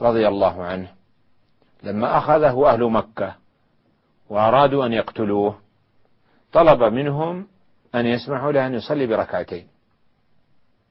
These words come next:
فحينئذ قلنا بأن، فسمع النبي صلى الله عليه وسلم بذلك وعرف به فلم ينكره،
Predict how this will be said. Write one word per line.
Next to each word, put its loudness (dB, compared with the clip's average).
فحينئذ -4
قلنا -2
بأن، -4
فسمع 0
النبي -4
صلى -6
الله 0
عليه 0
وسلم -8
بذلك -2
وعرف 0
به -4
فلم -2
ينكره، -6